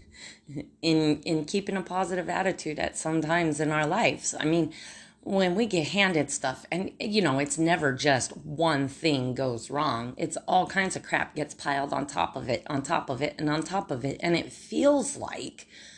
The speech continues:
the whole world is just crushing you, and you don't know what you're gonna do.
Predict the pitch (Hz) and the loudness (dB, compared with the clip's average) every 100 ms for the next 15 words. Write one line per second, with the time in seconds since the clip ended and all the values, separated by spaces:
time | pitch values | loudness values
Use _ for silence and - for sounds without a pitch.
0 | - - - 185 202 202 190 185 214 170 | -20 -8 -2 2 6 6 4 2 4 6
1 | 135 139 - - 156 131 135 151 - - | 4 0 -2 2 2 2 0 0 0 -6
2 | _ _ _ _ _ - - - 214 - | _ _ _ _ _ -16 -6 4 4 6
3 | - 123 113 123 113 214 240 254 262 247 | 2 0 -2 -4 -4 -2 0 2 2 0
4 | 240 220 214 185 185 - | -2 -2 0 2 2 2